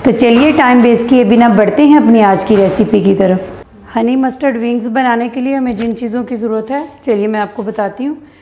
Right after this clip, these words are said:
Chicken हमने लिया है एक किलो, उसके लिए mustard paste हमने लिया है दो tablespoon, सिरका हम लेंगे चार tablespoon, हरी मिर्च का paste लिया है एक tablespoon, अदरक लहसुन का paste लिया है दो tablespoon,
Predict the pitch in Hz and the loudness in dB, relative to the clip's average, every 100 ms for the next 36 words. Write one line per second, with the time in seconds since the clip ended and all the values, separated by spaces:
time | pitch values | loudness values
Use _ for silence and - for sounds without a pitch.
0 | _ - 247 269 294 294 269 262 233 240 | _ -10 -8 -2 -2 0 -2 -4 -4 -2
1 | 233 254 233 208 202 254 262 339 - - | -2 -4 -4 -6 -6 -6 -6 -6 -10 -20
2 | _ _ _ _ - 226 - 277 254 269 | _ _ _ _ -10 -10 -6 -4 -2 -2
3 | 277 269 277 240 220 214 285 262 - 240 | -4 -6 -10 -8 -6 -4 -4 -6 -4 -4
4 | 233 226 262 277 254 233 226 220 226 180 | -2 -2 -2 -2 -2 -4 -2 -2 -4 -6
5 | 196 185 220 214 277 - 302 302 320 - | -6 -6 -4 -4 -6 -6 -4 -4 -6 -12
6 | - _ - 247 247 262 277 277 247 226 | -20 _ -8 -8 -4 -2 -2 -2 -4 -4
7 | 220 226 233 185 180 233 254 277 - 302 | -6 -6 -4 -4 -4 -4 -6 -8 -6 -4
8 | 302 302 - - - _ - 240 247 262 | -2 -4 -10 -20 -20 _ -8 -4 -2 -2
9 | 269 269 285 254 254 220 220 - 262 247 | -4 -4 -4 -4 -4 -4 -4 -6 -4 -2
10 | 233 240 240 - 202 202 247 233 285 - | -2 -2 -4 -6 -6 -6 -8 -6 -6 -6
11 | 311 302 320 320 - - - _ _ _ | -4 -2 -2 -8 -14 -20 -20 _ _ _
12 | _ _ _ _ - 208 262 285 277 277 | _ _ _ _ -6 -4 -2 -2 -4 -2
13 | 285 277 269 262 226 208 247 262 254 262 | -4 -4 -4 -4 -4 -4 -4 -2 -2 -2
14 | 208 220 208 202 214 220 - 285 302 | -2 -2 -2 -6 -8 -8 -6 -4 -4